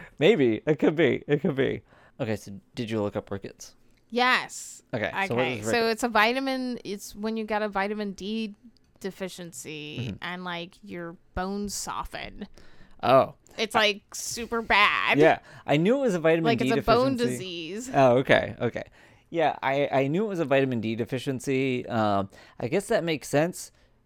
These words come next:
Speaker 1: 'cause that explains why you get rickety. Like, if something is, like, gonna fall apart, it's rickety.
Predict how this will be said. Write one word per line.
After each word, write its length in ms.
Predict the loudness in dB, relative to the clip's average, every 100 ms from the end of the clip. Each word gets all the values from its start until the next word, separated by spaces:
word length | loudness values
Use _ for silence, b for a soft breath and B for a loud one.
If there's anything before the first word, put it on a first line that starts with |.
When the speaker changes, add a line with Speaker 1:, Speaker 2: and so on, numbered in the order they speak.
| _
Speaker 1:
'cause 100 | 0
that 220 | 0 0
explains 500 | -8 -6 -4 -2 -4
why 460 | -4 0 2 0 -4 _ _ -6
you 100 | -4
get 140 | -4 -6 -18 -10
rickety. 580 | -4 -2 -2 -2 -4 -6 _ _ _ _ _ _ _ _ _ _ _ _ _ _ _ _ _ _ _
Like, 180 | -4 -2
if 100 | 0
something 400 | -2 -2 -2 -2
is, 180 | -2 0
like, 300 | 2 0 -2 0
gonna 220 | 2 2
fall 500 | -4 _ 0 2 2
apart, 520 | 0 4 6 6 2 _ -8
it's 180 | -8 -8
rickety. 600 | -4 -4 -2 -4 -4 -6